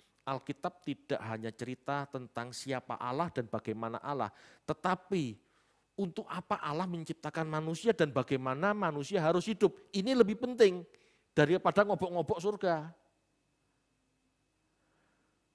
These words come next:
Belum tentu sampai kalau kita fokusnya malah ke surga, obok-obok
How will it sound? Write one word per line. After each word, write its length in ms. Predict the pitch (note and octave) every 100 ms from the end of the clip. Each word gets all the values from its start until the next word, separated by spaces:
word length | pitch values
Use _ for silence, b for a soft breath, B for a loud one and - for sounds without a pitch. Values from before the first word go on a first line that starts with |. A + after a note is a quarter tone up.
| _ _ _
Belum 240 | D3 F3
tentu 160 | G3+ G3+
sampai 600 | G3+ G3+ G#3+ A3 - - _ B B B B -
kalau 160 | F3 E3+
kita 160 | F#3+
fokusnya 480 | F#3 F3+ F3+ F#3 G3
malah 240 | F3 D#3+
ke 80 | D3+
surga, 480 | D#3+ D3+ C#3+ C#3 A#2 b b b b b _ _ _ _ _
obok-obok 400 | C3+ - C#3 B2+